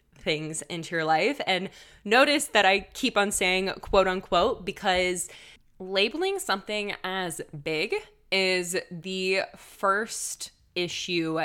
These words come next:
that comes into play when manifesting, quote unquote, the big things into your life. You labeling them as big is making you feel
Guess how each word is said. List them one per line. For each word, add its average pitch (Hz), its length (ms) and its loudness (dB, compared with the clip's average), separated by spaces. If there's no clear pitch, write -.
that 165 260 0
comes 180 400 -2
into 170 240 -8
play 170 580 -2
when 175 300 -4
manifesting, 160 880 -6
quote 165 240 -4
unquote, 151 580 -6
the 151 100 -12
big 151 240 -4
things 143 520 -8
into 151 300 -8
your 147 80 -8
life. - 400 -8
You 294 480 2
labeling 202 720 -2
them 165 460 -2
as 160 260 -6
big 185 560 -4
is 196 320 0
making 208 840 -4
you 190 200 -6
feel 202 760 -2